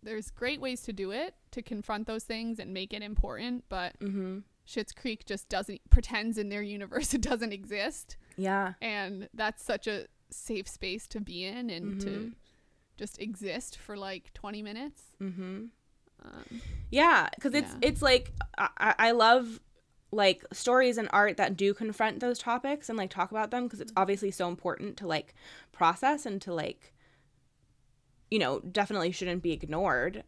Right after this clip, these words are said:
Speaker 2: Um,
Speaker 1: Right.
Speaker 2: and I, and I love, you know, absorbing art that deals with those topics, like, for sure.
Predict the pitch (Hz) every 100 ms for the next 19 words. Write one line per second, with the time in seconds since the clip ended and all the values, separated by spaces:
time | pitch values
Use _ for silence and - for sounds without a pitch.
0 | - 175 156 151 147 196 131 - 196 196
1 | - 196 185 180 175 185 214 196 190 -
2 | 185 151 147 143 147 - - _ _ _
3 | _ _ - _ _ - 185 175 175 170
4 | 170 160 - - 160 156 160 156 160 160
5 | - - - - - - 143 - 165 160
6 | - 180 90 -